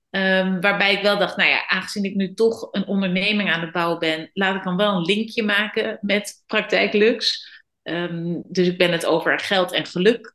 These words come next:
gaan hebben, maar eigenlijk is dat vooral een titel waarvan ik dacht, "Dat vind ik wel lekker klinken," omdat het misschien op het eerste gezicht een beetje oppervlakkig is. En dat ik dat dan ook wel weer leuk vind, omdat het uiteindelijk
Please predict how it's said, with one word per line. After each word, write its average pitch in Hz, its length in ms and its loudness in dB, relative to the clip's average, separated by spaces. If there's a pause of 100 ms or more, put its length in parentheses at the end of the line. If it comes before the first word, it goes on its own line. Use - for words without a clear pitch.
gaan 190 320 -4
hebben, 180 300 0
maar 143 180 -2
eigenlijk 175 600 -2
is 175 160 -4
dat 175 200 -4
vooral 170 400 2
een 165 140 -2
titel 180 380 0
waarvan 156 300 -2
ik 160 100 -8
dacht, - 340 -4 (220)
"Dat 185 220 0
vind 202 120 4
ik 185 120 0
wel 175 160 2
lekker 175 300 2
klinken," 196 440 0
omdat 180 260 0
het - 180 -14
misschien 202 520 0
op 190 80 0
het 180 100 -14
eerste 190 240 2
gezicht - 320 -4
een 190 60 -2
beetje 190 280 0
oppervlakkig 175 600 -2
is. - 440 0 (300)
En 180 220 2
dat 156 140 2
ik - 80 -12
dat 165 200 -2
dan 165 320 -8
ook 202 220 2
wel 165 160 4
weer 165 200 2
leuk 160 240 0
vind, 156 240 -6
omdat 156 320 -4
het - 200 -12
uiteindelijk 156 640 -4